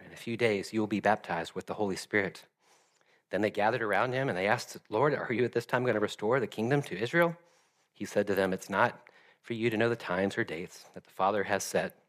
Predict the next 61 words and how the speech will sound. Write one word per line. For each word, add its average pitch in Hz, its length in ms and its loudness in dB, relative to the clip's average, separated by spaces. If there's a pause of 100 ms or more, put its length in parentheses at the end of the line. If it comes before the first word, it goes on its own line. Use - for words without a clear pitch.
(120)
by 85 120 -8
his 85 120 -6
own 101 100 2
authority, 85 460 -4 (580)
but 85 120 -10
you 98 120 -2
will 117 80 2
receive 127 300 -2
power 127 260 2
when 92 120 -2
the 90 60 -2
Holy 98 180 -2
Spirit - 280 -4
comes - 220 -8
on 87 180 -12
you, 78 120 -14
and 82 120 -18
you 104 80 -2
will 107 80 2
be 110 160 0
my 98 120 2
witnesses 87 600 -2
in 87 100 -10
Jerusalem, 98 600 -2 (480)
Judea, 95 480 0
Samaria, 90 680 0 (580)
to 78 100 -14
the 82 140 -10
ends 95 140 0
of 82 60 -10
the 85 160 -2
earth." - 360 -4 (1160)
We 87 60 -12
can 101 120 -8
go 95 120 -2
back 101 320 2
to - 80 -18
the 92 80 -6
first - 400 0
part 95 160 2
of 90 40 -4
the, 95 200 0
the 98 80 -6
slide 107 320 2
that 98 60 -8
has 98 160 -2
the 90 60 -4
first 113 260 -2
part 92 180 0
of - 20 -2
that. 90 140 2
I 95 40 4
just 92 160 -4
wanna 101 140 4
point 98 240 -2
out 101 220 2
that 95 180 -6
what 110 140 -2
was 110 100 -4
his 113 160 -6
command? 107 380 0